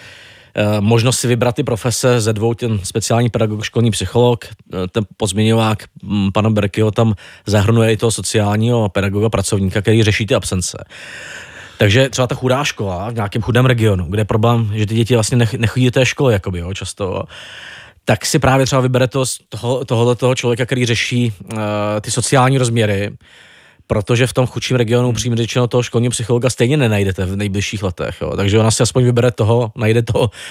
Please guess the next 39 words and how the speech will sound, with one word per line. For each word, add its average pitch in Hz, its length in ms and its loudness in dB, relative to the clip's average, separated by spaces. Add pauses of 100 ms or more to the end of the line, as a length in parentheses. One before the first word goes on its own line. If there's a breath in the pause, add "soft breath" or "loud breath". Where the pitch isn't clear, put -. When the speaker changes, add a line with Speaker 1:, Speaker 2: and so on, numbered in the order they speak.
Speaker 1:
kdo 117 120 4
jim 123 80 4
pomůže 120 300 2
řeš-, 117 280 0
řešit 117 220 0
ty 127 100 -2
absence, 123 420 -4
jo. - 80 -12 (1120 loud breath)
Takže 110 160 4
tohleto, 151 380 4 (560)
místo 165 260 -4
toho, 160 140 -2
aby 160 120 -2
ty 135 100 -8
školy 135 380 -2 (280)
prostě 139 220 0
každý 131 280 2
rok 143 120 2
žádaly 127 540 2
o 127 140 -2
dotace 110 460 -4
a 82 60 -6
byla 104 120 -4
tam 123 120 -2
obrovská 127 440 0
nejistota, 107 500 -2 (120)
tak - 180 -10
tam 120 140 0
bude 123 160 2
nějaké 120 380 2
stabilní 117 360 0
financování 110 760 2
v - 80 -6
oblasti, 113 320 0
kde 113 140 2
víme, 120 400 4 (140)
že 107 120 -4
to 117 100 -2
pomáhá 110 600 2